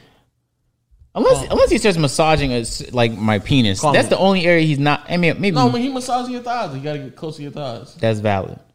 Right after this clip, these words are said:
Speaker 2: Call Waleed.
Speaker 1: That's actually
Speaker 2: No,
Speaker 1: probably the area
Speaker 2: you, you, yes, but Waleed, no.
Speaker 1: That would be the area
Speaker 2: Call
Speaker 1: it would
Speaker 2: Waleed.
Speaker 1: feel the greatest. That and my back. Oh my God. I'm not gonna call Waleed to ask where he likes to be massaged. I'm not gonna lie to you, bro.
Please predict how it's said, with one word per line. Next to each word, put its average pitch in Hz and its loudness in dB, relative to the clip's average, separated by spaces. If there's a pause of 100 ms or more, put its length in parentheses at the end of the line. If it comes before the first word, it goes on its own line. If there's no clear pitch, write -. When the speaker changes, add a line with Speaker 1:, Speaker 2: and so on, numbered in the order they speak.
Speaker 2:
Call 139 -4
Waleed. 113 -10
Speaker 1:
That's - 2
actually 180 2
Speaker 2:
No, 180 -6
Speaker 1:
probably 185 4
the 165 4
area 170 6
Speaker 2:
you, 180 -2
you, 175 -4
yes, 131 -6
but 120 -8
Waleed, 139 -4
no. 117 -6
Speaker 1:
That 247 2
would 480 6
be 370 6
the 202 4
area 196 6
Speaker 2:
Call 160 2
Speaker 1:
it 170 6
would 170 6
Speaker 2:
Waleed. 147 -6
Speaker 1:
feel 185 2
the 151 2
greatest. 127 2
That 143 4
and 131 0
my 110 2
back. 101 0
Oh 147 4
my 95 -4
God. 98 -2 (680)
I'm 190 -6
not 175 2
gonna 117 0
call 107 2
Waleed 101 -2
to 92 -6
ask 98 -2
where 101 -2
he 104 0
likes 92 -2
to 98 -4
be 95 -2
massaged. 92 -4
I'm 98 -4
not 95 -4
gonna 92 -8
lie 87 -6
to - -12
you, - -12
bro. - -10